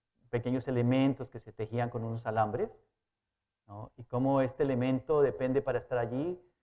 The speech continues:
de este alambre, pero este alambre depende de estos elementos para poder ser estable, para poder, eh, aguantar la, la carga. Y, eh, en el caso de la capilla de la Carrera, lo que hacíamos es que la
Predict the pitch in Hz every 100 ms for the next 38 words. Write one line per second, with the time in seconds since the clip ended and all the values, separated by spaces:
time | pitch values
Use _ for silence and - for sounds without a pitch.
0 | _ _ 123 120 143 139 143 139 165 170
1 | 123 117 - 143 143 143 156 156 131 -
2 | 131 131 156 170 131 123 117 147 143 127
3 | 120 120 139 - 131 120 117 107 123 117
4 | 247 147 113 - _ _ _ _ - 107
5 | _ - 120 127 127 120 117 117 110 120
6 | 127 123 113 - _ _ _ _ 113 -
7 | 123 107 208 _ _ _ _ _ _ _
8 | _ _ _ _ _ _ _ _ 139 190
9 | 202 151 135 131 127 127 127 127 131 120
10 | 156 151 170 151 123 107 - 113 113 107
11 | 113 104 120 127 123 123 135 147 120 120
12 | 120 110 - 117 107 - - _ - 101